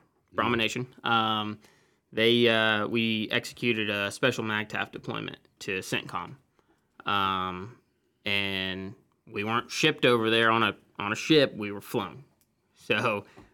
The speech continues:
Speaker 1: uh, we flew over there. We landed in Kuwait.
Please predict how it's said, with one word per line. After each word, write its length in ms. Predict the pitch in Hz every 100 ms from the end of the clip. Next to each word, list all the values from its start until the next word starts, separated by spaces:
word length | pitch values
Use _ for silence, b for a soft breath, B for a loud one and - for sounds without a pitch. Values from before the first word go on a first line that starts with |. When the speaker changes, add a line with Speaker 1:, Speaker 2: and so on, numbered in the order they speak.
| -
Speaker 1:
uh, 200 | - 101
we 80 | 107
flew 300 | - 151 147
over 160 | 139 139
there. 500 | 139 139 139 131 123 127
We 580 | 107 107 104 104 107 -
landed 540 | 78 107 127 135 135
in 200 | 127 123 117
Kuwait. 720 | - 104 107 117 107 110